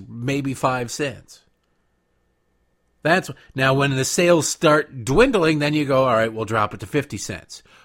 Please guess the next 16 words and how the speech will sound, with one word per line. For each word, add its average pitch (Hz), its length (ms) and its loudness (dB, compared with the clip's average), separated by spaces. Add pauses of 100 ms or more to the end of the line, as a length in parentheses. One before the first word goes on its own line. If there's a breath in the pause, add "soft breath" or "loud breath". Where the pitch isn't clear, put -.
Oh, 147 360 2
we'll 143 180 2
go 135 380 2
to, 123 560 -2
uh, 127 160 0
a 120 100 0
quarter 170 460 0
or 113 160 -4
whatever, 104 240 -8
as 107 100 -6
long 175 140 0
as 151 80 -4
you're 156 100 -6
making 143 300 -6
a 131 40 -6
profit." 190 440 -2